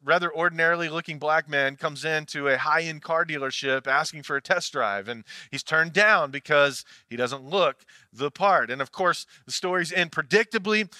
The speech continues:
with the rich man displaying, like, a bag of cash that no one saw coming and paying for the car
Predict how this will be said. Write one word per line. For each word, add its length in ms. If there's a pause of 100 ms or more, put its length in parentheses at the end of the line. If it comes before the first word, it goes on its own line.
(100)
with 140
the 80
rich 300
man 240
displaying, 540
like, 240 (200)
a 80
bag 340
of 120
cash 400
that 120
no 260
one 220
saw 240
coming 400
and 80
paying 320
for 140
the 80
car 360